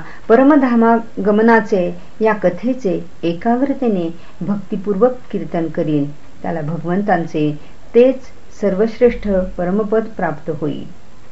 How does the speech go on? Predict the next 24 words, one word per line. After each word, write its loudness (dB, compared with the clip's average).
इकडे 4
दारुक 6
भगवान 2
श्रीकृष्णांच्या 0
विरहाने 0
व्याकुळ 0
होऊन -2
द्वारकेला 2
आला 0
आणि 2
त्याने 0
वसुदेव 2
आणि 4
उग्रसेन 0
यांना 0
साष्टांग 2
नमस्कार 0
घालून 0
त्यांचे 4
चरण 0
अश्रूंनी 4
भिजवून -2
टाकले. -4
परीक्षिता, -4